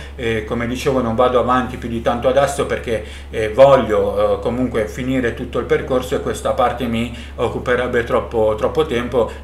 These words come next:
C'ho ancora due o tre punti da trattare per finire, eh, tutta questa serie di tutorial e poi posso tornare con calma a lavorare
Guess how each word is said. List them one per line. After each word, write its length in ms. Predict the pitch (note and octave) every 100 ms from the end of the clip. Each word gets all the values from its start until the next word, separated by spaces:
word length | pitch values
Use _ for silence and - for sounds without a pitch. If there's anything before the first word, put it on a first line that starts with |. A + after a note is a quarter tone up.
| -
C'ho 100 | B2
ancora 300 | A2+ B2 A#2
due 180 | A2+
o 20 | A#2
tre 160 | B2+
punti 300 | A#2+ B2+ A2+
da 140 | A#2 A2+
trattare 440 | B2 - A#2+ A#2
per 160 | A2+ G#2+
finire, 640 | - A#2 A2+ A#2 A#2 A2 - -
eh, 240 | C3 A#2+ A2+
tutta 240 | C3 C3
questa 260 | - A#2 -
serie 300 | - A#2+ A#2
di 120 | A#2+
tutorial 680 | E3 E3+ G#2 G#2 A2 A#2+ -
e 120 | E3
poi 160 | - C3
posso 260 | C3+ - B2+
tornare 540 | C3 A#2+ A2+ A2+ A2
con 180 | C#3 B2+
calma 340 | B2+ A2 A2+
a 20 |
lavorare 600 | A2 G#2+ A2+ G#2 G#2+ A2